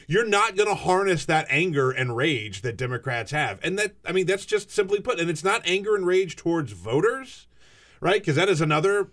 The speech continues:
wrong takeaway that I see a lot of Democrats are saying, you know, "Screw the voters of Georgia. This is,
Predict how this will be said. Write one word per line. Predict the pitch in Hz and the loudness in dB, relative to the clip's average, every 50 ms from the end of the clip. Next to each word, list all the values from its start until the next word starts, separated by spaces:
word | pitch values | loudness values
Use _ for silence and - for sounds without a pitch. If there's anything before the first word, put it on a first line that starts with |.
| - - | -14 -12
wrong | 123 113 123 135 147 151 160 165 170 | -6 0 2 2 4 4 2 0 0
takeaway | 143 147 156 160 160 180 196 196 | -2 0 0 0 2 2 2 2
that | 180 170 | 2 0
I | 160 | 0
see | 139 - 156 156 | -2 -2 -2 -2
a | 143 | -2
lot | 127 120 135 | -2 -2 -2
of | 143 127 | -4 -4
Democrats | 127 127 139 151 147 - 156 147 143 120 | -4 -4 -4 -4 -4 -4 -4 -4 -4 -4
are | 123 | -6
saying, | - 143 131 127 | -4 -4 -2 -2
you | 127 | -2
know, | 117 104 - - - - - - | -4 -6 -8 -10 -20 -20 -18 -12
"Screw | - - - - 156 175 196 190 | -10 -8 -4 0 2 4 4 4
the | 180 170 | 4 2
voters | 165 170 175 170 170 160 143 156 | 2 2 2 2 2 2 2 2
of | 147 135 | 0 0
Georgia. | - 143 147 151 151 151 131 135 147 143 143 143 143 143 | 0 0 2 2 2 0 0 0 0 0 2 2 2 0
This | 135 139 131 127 | 0 -2 -4 -6
is, | 131 127 123 - | -6 -8 -6 -6